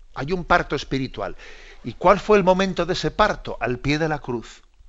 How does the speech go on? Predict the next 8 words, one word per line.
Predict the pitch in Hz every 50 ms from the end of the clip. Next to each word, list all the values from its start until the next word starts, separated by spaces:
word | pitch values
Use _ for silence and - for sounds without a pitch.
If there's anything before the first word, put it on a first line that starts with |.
| - - - - _ _ _ _ _ _ _ - - - - -
Allí | - - 123 120 123 123
tuvo | 123 - 135 127 127
lugar | 123 123 127 127 127
ese | 120 - 123 120
parto, | - 123 123 113 - - 113 98 - _ - - - - - - - - - - - - - - - - - -
que | - - 131 113 110 113
se | 107 - - - 131 120 110 110 110 - - - - - - -
re-, | 151 120 113 123 135 131 123 107 - -